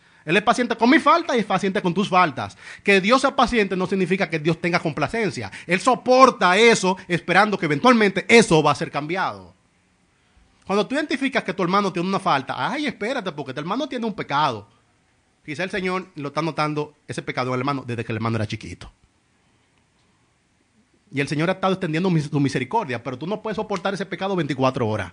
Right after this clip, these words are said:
No quiero hacer de esto, hermano, un asunto que nos entreguemos a la displicencia, pero la realidad es que nuestros hermanos, hay actitudes, hay formas que nosotros mismos no podremos cambiar y tendremos que soportar pacientemente en oración, esperando que el Señor lo cambie.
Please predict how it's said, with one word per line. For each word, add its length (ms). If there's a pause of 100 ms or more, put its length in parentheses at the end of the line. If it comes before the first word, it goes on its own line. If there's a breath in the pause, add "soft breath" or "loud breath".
(880 soft breath)
No 260
quiero 200
hacer 240
de 160
esto, 160
hermano, 260
un 80
asunto 280
que 100
nos 80
entreguemos 380
a 40
la 60
displicencia, 680 (160 loud breath)
pero 160
la 80
realidad 320
es 80
que 80
nuestros 260
hermanos, 460
hay 120
actitudes, 560
hay 140
formas 360
que 100
nosotros 360
mismos 320
no 140
podremos 320
cambiar 480
y 80
tendremos 380
que 80
soportar 600 (100)
pacientemente 580
en 60
oración, 320 (200 loud breath)
esperando 420
que 80
el 40
Señor 140
lo 100
cambie. 360